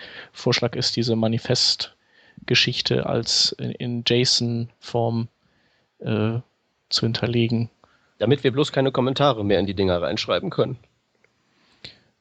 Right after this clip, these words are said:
Speaker 1: Genau, das war eigentlich Ziel Nummer eins. Ähm, und das andere ist halt einfach, dass die, die Möglichkeiten, die man eben mit so einem,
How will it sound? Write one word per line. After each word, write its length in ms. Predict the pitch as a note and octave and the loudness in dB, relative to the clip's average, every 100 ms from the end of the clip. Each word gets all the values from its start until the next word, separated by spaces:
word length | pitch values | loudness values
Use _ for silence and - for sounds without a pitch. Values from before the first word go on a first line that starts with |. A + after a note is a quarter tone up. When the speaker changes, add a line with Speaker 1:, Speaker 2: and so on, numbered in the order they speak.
| _ | _
Speaker 1:
Genau, 380 | - B2 C3+ G3+ | 2 4 6 4
das 420 | - C#3 - - | 2 2 2 2
war 300 | C3 B2+ B2+ - - | 2 2 0 -6 -12
eigentlich 340 | - C3 - - | -4 -4 -4 -6
Ziel 240 | - C#3+ | -2 2
Nummer 300 | C3 A#2+ A2+ | 2 4 4
eins. 480 | C3+ E3+ G#3 - - _ _ _ _ _ _ | 4 2 0 -4 -4 _ _ _ _ _ _
Ähm, 540 | C#3 B2+ B2 B2 B2 B2+ _ _ _ _ | -2 0 0 0 0 -4 _ _ _ _
und 200 | C3 B2 | -4 -2
das 120 | B2 | 0
andere 520 | - B2+ B2 B2 A#2 - _ _ - | 2 4 6 4 2 -8 _ _ -2
ist 180 | C3+ A#2+ | 0 2
halt 120 | - | 0
einfach, 260 | A#2 B2 | -2 -2
dass 480 | - A#2 - - - - | -2 0 2 0 -2 -2
die, 320 | A#2 A#2 B2 G#3 - | 0 0 -2 -8 0
die 80 | |
Möglichkeiten, 760 | B2 C3+ - - - A#2+ B2 A#2+ | 2 4 2 0 2 2 0 -2
die 120 | B2 | 0
man 340 | B2+ A2+ A2 - | 2 2 2 -2
eben 260 | B2+ C3 A#2 | -2 0 2
mit 140 | A2+ | 2
so 140 | - A2+ | 4 4
einem, 340 | A2+ A2+ | 6 4